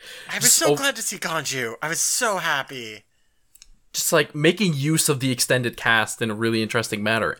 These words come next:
Speaker 2: And we also got, like, a bunch of designs for, like, okay, here's, like, our villain team coming up.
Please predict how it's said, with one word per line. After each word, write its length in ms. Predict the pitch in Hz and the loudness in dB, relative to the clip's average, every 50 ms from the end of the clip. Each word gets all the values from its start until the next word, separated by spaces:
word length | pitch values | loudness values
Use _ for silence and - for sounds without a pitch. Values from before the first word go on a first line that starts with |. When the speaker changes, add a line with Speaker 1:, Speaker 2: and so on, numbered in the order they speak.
| _ - | _ -2
Speaker 2:
And 380 | 190 285 302 254 233 220 196 | 0 2 2 2 2 2 0
we 160 | 175 185 208 | -2 0 2
also 300 | 196 185 190 190 - 175 | 2 2 2 2 0 0
got, 240 | 165 156 143 139 - | 4 4 4 4 4
like, 160 | 131 127 - | 2 0 0
a 40 | 123 | 0
bunch 240 | - 131 127 117 - | 2 2 0 0 -2
of 80 | 120 107 | -4 -4
designs 520 | 120 117 107 117 110 107 104 104 101 - | -4 -2 0 0 0 0 -2 -4 -6 -6
for, 160 | - - 110 | -4 -2 0
like, 180 | 104 101 98 - | 0 0 0 0
okay, 460 | 131 127 - 120 104 98 104 120 123 | 0 0 0 0 0 0 -2 -6 -8
here's, 380 | - 127 - 139 135 131 123 - | -10 -6 -4 -2 -2 -2 0 0
like, 160 | 131 120 120 | 0 0 2
our 140 | 120 117 113 | 2 0 2
villain 340 | 110 - 127 117 110 107 101 | 0 0 -2 -2 -2 -4 -4
team 340 | - 101 104 92 92 - - - | -6 -8 -10 -10 -10 -12 -12 -10
coming 240 | - 107 107 101 101 | -10 -8 -8 -8 -10
up. 200 | - - - | -12 -14 -16